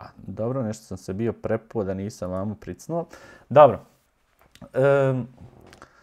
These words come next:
dakle, to je taj dio, ovdje ćemo mjeriti. E, bitno je, evo, Admire, možeš nam reći da li pratite konverzije u Analyticsu. Znači, trebao bi meni sada pristup, to na Admir će mi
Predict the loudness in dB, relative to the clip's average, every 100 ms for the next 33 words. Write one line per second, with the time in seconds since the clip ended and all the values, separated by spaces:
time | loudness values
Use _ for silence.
0 | _ _ 6 6 8 4 4 6 8 8
1 | 8 8 8 6 -2 _ -20 _ -8 -4
2 | 2 4 6 6 4 2 -2 -2 -2 0
3 | 4 4 4 0 2 2 0 0 2 4
4 | 2 -2 -8 -4 -2 -2 2 6 6 6
5 | 4 4 2 0 2 2 2 -2 -4 0
6 | 4 4 2 -8 -8 -14 -20 -2 6 6
7 | 6 4 4 4 2 -4 -4 -4 -4 2
8 | 2 2 0 -2 -4 -6 -6 -4 -4 -8
9 | -2 -2 -2 -10 _ _ _ _ _ -2
10 | 0 0 -2 -4 -4 -6 -4 2 6 6
11 | 4 2 2 2 2 4 6 8 8 8
12 | 2 0 -2 0 -2 -2 -4 -2 0 2
13 | 4 4 2 -2 -2 -4 -4 -6